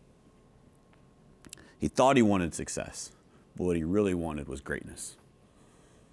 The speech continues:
Because success alone is selfish, because it's about my goals and my dreams. But greatness is about including my goals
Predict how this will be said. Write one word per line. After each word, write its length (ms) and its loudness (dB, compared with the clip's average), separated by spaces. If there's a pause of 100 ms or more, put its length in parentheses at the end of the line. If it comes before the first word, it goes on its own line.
(1800)
Because 320 6
success 880 4 (220)
alone 640 4
is 140 -2
selfish, 760 -4 (300)
because 260 4
it's 120 2
about 460 4 (220)
my 280 4
goals 600 2 (160)
and 140 -4
my 160 -2
dreams. 500 -12 (1300)
But 220 2
greatness 540 4
is 140 -4
about 280 4
including 480 4
my 160 4
goals 500 4